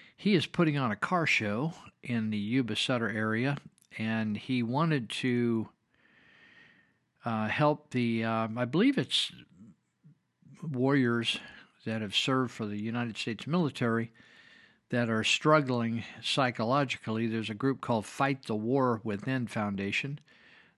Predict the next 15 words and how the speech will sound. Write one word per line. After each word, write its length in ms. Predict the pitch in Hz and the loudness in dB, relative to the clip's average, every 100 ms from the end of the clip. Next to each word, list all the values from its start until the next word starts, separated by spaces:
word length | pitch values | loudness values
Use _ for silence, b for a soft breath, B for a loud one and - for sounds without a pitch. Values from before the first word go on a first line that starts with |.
| - | -8
That 120 | 107 | -4
may 200 | 113 110 | -4 -4
be 220 | 104 110 | -2 -4
an 100 | 98 | -4
anti-suicide 2500 | 104 117 110 120 110 101 98 - _ _ _ _ _ _ _ _ _ - - - 143 139 - 110 95 95 | -4 -4 -2 -2 -2 -2 -8 -12 _ _ _ _ _ _ _ _ _ -14 -8 -2 2 2 0 -2 -4 -6
group 380 | 101 117 180 - B B B B B B B B | -4 -4 -6 -14 B B B B B B B B
or 280 | 131 127 135 | 0 4 4
just 300 | 113 117 - | 2 0 0
an 180 | 107 101 _ - | -2 -4 _ -6
anti-post-stress, 3000 | 127 123 110 120 107 104 101 - - - - _ _ _ _ - 117 107 - - _ - - - 123 113 107 - - _ - | 0 0 0 0 0 0 -4 -8 -18 -20 -20 _ _ _ _ -2 -2 -2 -6 -10 _ -12 -8 -4 0 0 -2 -6 -8 _ -16
uh, 140 | - 98 - | -10 -10 -2
post-traumatic 560 | 131 - 117 113 98 | -2 -2 -2 -2 -2
stress 480 | - 139 120 - - - b - | -4 -2 0 0 -4 -8 b -6
organization. 800 | 117 104 101 101 107 101 135 135 B B B B B B B B B | -4 -2 -2 -2 -2 -2 -2 -4 B B B B B B B B B
Um, 520 | - 117 117 117 110 | -4 0 2 2 0